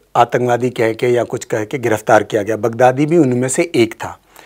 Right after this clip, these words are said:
जो दो हज़ार तीन में उसको अमेरिकन फोर्सेस ने वहाँ पे गिरफ्तार किया। एक साल के बाद छोड़ दिया गया, but उसके बाद से क्या हुआ, धीरे-धीरे वो अलकायदा के साथ जुड़ा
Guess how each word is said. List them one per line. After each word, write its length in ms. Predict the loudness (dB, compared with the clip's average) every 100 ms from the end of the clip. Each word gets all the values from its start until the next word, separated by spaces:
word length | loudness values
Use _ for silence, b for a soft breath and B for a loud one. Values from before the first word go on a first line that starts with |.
| b b
जो 100 | 4
दो 180 | 8 8
हज़ार 200 | 8 6
तीन 240 | 6 4 6
में 140 | 6
उसको 360 | 6 4 4 4
अमेरिकन 360 | 4 2 0
फोर्सेस 360 | -4 -4 -4 -4
ने 100 | -2
वहाँ 160 | -2
पे 120 | 0 2
गिरफ्तार 460 | 2 2 0 -2
किया। 280 | -2 -12 -12 b b b b b
एक 120 | 4
साल 180 | 6 8
के 80 | 8
बाद 160 | 8
छोड़ 220 | 6 6 8
दिया 200 | 6 6
गया, 200 | 6 6
but 200 | 4 2
उसके 300 | 0 2 4
बाद 240 | 6 4
से 120 | 2
क्या 140 | 2 4
हुआ, 120 | 4
धीरे-धीरे 500 | 4 4 4 4 2
वो 400 | 4 4 2 2
अलकायदा 520 | 2 4 6 6 6
के 100 | 4
साथ 160 | 0 -2
जुड़ा 320 | 0 0 -2